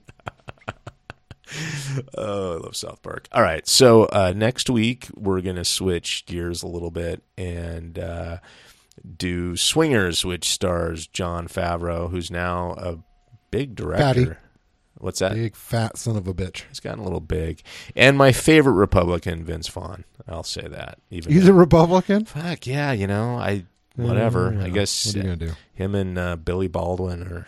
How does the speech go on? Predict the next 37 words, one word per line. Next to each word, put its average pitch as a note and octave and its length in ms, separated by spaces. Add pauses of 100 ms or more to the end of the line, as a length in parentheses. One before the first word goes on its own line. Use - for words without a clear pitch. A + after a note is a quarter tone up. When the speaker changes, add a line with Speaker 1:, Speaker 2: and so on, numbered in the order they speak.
Speaker 1:
whatever, F2 500
you F#2 100
know, F2+ 200
you F#2 60
gotta G2 220
have E2+ 120
a F2 40
few F2+ 220
of E2 120
'em F2 80
out E2+ 220
there. F#2+ 260 (240)
But, F2 320
uh, F2+ 180 (460)
it's - 120
a C#3+ 60
fun D#3 240
movie. B2 220
Have G#2 80
you G#2+ 80
seen A2 240
Swingers? G#2+ 500 (1040)
Speaker 2:
You E3+ 160
know, F3 280
I, D#3 220
I C3+ 80
haven't B2+ 320
'cause A2+ 200
I'm A2+ 180
not A2+ 160
a G#2+ 60
big G#2 180
fan G#2 260
of F#2 80
those F2+ 180
actors, F#2 500
but, E2+ 200